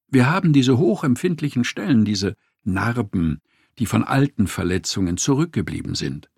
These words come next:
Narbengewebe ist brüchiger als gesundes Gewebe, es reißt leichter. Manchmal drücken wir auf eine Narbe des anderen und sie bricht wieder auf und tut weh. Wir greifen an.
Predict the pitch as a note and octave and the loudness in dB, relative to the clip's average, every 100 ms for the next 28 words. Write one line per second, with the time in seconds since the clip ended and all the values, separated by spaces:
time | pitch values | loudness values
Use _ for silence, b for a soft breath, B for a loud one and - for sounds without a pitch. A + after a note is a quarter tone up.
0 | _ _ _ _ _ _ _ A2 - F3 | _ _ _ _ _ _ _ -2 0 0
1 | G3 D#3 F#2 D2+ D2+ - - - - - | 0 2 2 -2 -4 -6 -8 -6 -8 -8
2 | - G#2+ - G2+ D#3 E3+ D3+ D3 - F3+ | 0 2 2 0 -4 -4 -4 -6 -6 -4
3 | G#3 G#3+ A2 - F2+ E2 D3 D#3 - - | 0 2 0 -2 -6 0 0 0 -2 -6
4 | - E3+ G#3 - - - - - - - | -6 -6 -4 -6 -8 -10 -10 -12 -14 -18
5 | - b b b b b b b b b | -18 b b b b b b b b b
6 | - D#3 B2+ - E3 D#3 A2 C#3+ F3 F#3 | 0 2 2 2 2 4 4 4 4 0
7 | G3+ F3 A#2+ B2+ G#2 F#2+ E2+ F2 B2 D#3+ | 0 -2 0 4 4 4 2 0 -4 -2
8 | B2 - A2+ G2 F2+ G#2+ C#3+ D3 b b | -2 -2 0 0 0 0 0 -2 b b
9 | b b - D3+ D#3+ C#3 A#2+ - C3+ C3+ | b b 0 2 2 2 -2 -2 -2 -2
10 | - D3 - C3+ B2 - - - C#3+ - | -4 -10 0 4 4 2 -8 -4 -4 -6
11 | - - - - _ _ _ _ - G#2+ | -6 -4 -6 -12 _ _ _ _ -4 2
12 | A2 A#2+ - A#2+ E3 - F#3+ - | 4 4 2 0 0 2 2 0